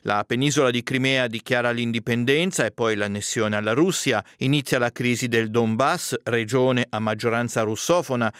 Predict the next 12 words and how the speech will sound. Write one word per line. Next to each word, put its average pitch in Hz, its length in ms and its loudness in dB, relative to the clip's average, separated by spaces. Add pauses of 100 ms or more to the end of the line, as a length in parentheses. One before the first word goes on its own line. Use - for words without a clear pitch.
La 131 200 0
città 156 320 0
di 139 120 2
Odessa 160 560 2
è 120 160 0
teatro 131 420 0
di 117 100 -2
scontri 165 560 2
tra 110 240 0
filoeuropeisti, 127 1120 0
detti 113 460 -4
Euromaidan, 123 960 2